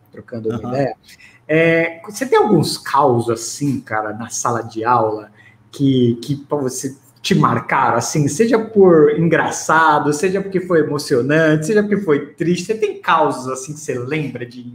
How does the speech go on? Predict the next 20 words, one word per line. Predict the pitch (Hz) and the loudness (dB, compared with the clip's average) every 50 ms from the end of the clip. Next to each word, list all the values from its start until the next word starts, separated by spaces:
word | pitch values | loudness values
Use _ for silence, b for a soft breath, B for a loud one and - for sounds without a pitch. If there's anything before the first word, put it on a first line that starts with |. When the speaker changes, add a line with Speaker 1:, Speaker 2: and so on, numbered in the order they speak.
| 139 160 160 | -16 -14 -12
Speaker 2:
Eu | 156 | -4
já | - - | -2 -2
briguei | 254 208 175 | 0 0 0
Speaker 1:
emblemático? | 151 170 180 180 - 175 | 0 0 -2 -2 -6 -8
Speaker 2:
com | |
aluno | 143 127 123 139 165 170 | -6 -6 -6 -6 -6 -6
em | 151 | -8
sala | 135 - 143 135 127 120 | -8 -6 -8 -6 -6 -8
de | - 110 101 | -10 -10 -8
aula, | 101 110 123 131 135 135 135 _ _ _ - | -8 -8 -8 -10 -12 -14 -18 _ _ _ -20
já | 110 - 110 | -16 -12 -12
briguei | 104 110 113 107 117 | -10 -10 -8 -8 -6
com | 113 139 | -4 -2
Speaker 1:
Alu- | 143 135 | -2 -4
Speaker 2:
aluno. | 120 104 101 101 107 123 - _ _ _ _ _ _ _ _ _ _ _ _ - | -4 -8 -10 -10 -12 -12 -14 _ _ _ _ _ _ _ _ _ _ _ _ -6
Speaker 1:
Mas | 131 131 127 | -4 -4 -4
brigar | 123 131 139 135 147 151 | -2 -2 0 2 2 0
de | 143 147 | 2 0
Speaker 2:
E | 135 - | -2 0
Speaker 1:
porrada? | 139 123 - 147 170 180 - 113 - - | 0 2 2 2 0 0 -2 -6 -8 -10